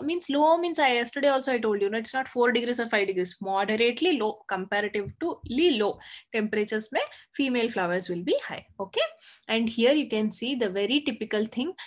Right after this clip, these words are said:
So if the temperature is high to low, here you can see the male symbol. So if it is high, means high temperature or long pho-, photo period, then it is male. And if the temperature drops,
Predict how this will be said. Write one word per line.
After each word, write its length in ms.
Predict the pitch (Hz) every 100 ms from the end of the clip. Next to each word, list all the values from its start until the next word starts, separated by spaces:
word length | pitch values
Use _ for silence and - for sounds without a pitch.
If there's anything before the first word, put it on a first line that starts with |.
| - -
So 160 | 254
if 220 | 240 220
the 200 | 214 226 226 -
temperature 720 | 214 202 214 254 262 302 294
is 180 | 220 220
high 320 | - 202 226 247
to 80 | 294
low, 340 | 214 180 220
here 240 | 302 233 226
you 100 | 226
can 200 | 226 226
see 240 | - 254
the 260 | 269 240 339
male 380 | 226 214 247 262
symbol. 480 | 233 190 170 135
So 300 | - - 285
if 200 | 349 262
it 120 | 240 247
is 140 | 233
high, 500 | - 208 214 214 330 - -
means 180 | 220 208
high 220 | 196 208
temperature 520 | 220 196 208 214 240
or 120 | 226 196
long 360 | 180 180 214
pho-, 420 | 226 220 185 - 220
photo 280 | - 196
period, 380 | 196 202 220 320 302 - - -
then 160 | 196 196
it 120 | 185
is 220 | 392 427 - - -
male. 340 | 240 214 175 - - -
And 260 | 214 233 -
if 280 | 220 - -
the 80 | 208
temperature 520 | 208 202 226 233 240
drops, 760 | 185 175 180 190 302 - -